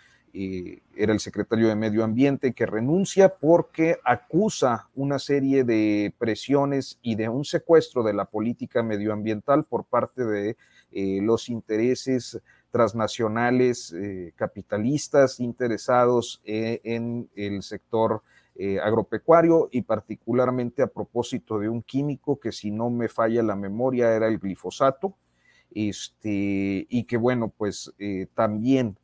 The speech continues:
provoca una, eh, expectativa sobre lo que, eh, ocurre dentro del gabinete. Pensaría en el caso, por ejemplo, de, eh, Irma Heréndira Sandoval y una salida, quizás la salida más penosa, más vergonzante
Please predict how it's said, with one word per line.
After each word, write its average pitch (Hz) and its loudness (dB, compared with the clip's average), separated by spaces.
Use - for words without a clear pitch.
provoca 107 0
una, 98 -4
eh, 87 -8
expectativa 104 -4
sobre 90 -8
lo 85 -8
que, 85 -12
eh, 80 -8
ocurre 110 -2
dentro 95 -6
del 90 -6
gabinete. 73 -10
Pensaría 135 6
en 139 2
el 113 0
caso, 131 4
por 107 0
ejemplo, 117 0
de, 95 -2
eh, 90 -4
Irma 101 -2
Heréndira 120 4
Sandoval 104 0
y 101 -4
una 110 -2
salida, 107 0
quizás 113 -4
la 117 2
salida 110 0
más 110 -2
penosa, 110 -2
más 113 -2
vergonzante 107 -6